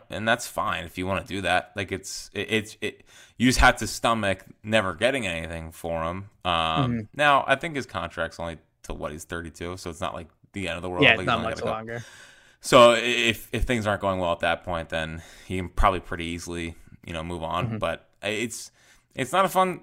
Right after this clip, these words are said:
Speaker 1: conversation to have
Speaker 2: No.
Speaker 1: because obviously wherever he goes, he, there's probably gonna be someone else there, and he's probably gonna wanna go there, and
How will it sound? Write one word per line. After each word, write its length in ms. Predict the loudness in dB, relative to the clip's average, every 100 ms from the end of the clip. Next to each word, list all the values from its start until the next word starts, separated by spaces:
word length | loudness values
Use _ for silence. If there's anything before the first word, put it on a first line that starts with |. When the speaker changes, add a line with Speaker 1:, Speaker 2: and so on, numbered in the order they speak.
| -18 2
Speaker 1:
conversation 460 | 6 6 4 -2 0
to 80 | 0
have 320 | 0 -2 -10
Speaker 2:
No. 220 | -20 _ -4
Speaker 1:
because 360 | 6 6 6
obviously 400 | 4 2 2 0 0
wherever 540 | -4 0 2 2 0
he 80 | 0
goes, 420 | 0 0 0 -4
he, 140 | -8 -4
there's 220 | -4 -4
probably 420 | -6 2 4 4
gonna 120 | 0
be 60 | -4
someone 320 | -2 0 0
else 220 | 0 0
there, 440 | 2 2 4 2 0
and 100 | -4
he's 100 | -2
probably 220 | 0 0
gonna 120 | -2
wanna 160 | -2 -4
go 200 | -2 -2
there, 300 | -2 -2 -4 -6 -20 -20 _ _
and 680 | 0 2 2 2 0 -4